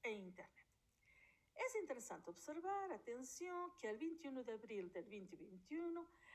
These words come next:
la propuesta de un nuevo reglamento de la Unión Europea considera otra distinción, basada esta en el factor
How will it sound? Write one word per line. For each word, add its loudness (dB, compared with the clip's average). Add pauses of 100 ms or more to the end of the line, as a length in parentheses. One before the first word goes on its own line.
(140)
la 8
propuesta 0
de -2
un -4
nuevo 2
reglamento -2
de -2
la 2
Unión -4
Europea 2 (380)
considera 4 (160)
otra 4
distinción, -8 (560)
basada 2
esta 2 (120)
en -4
el 0
factor -2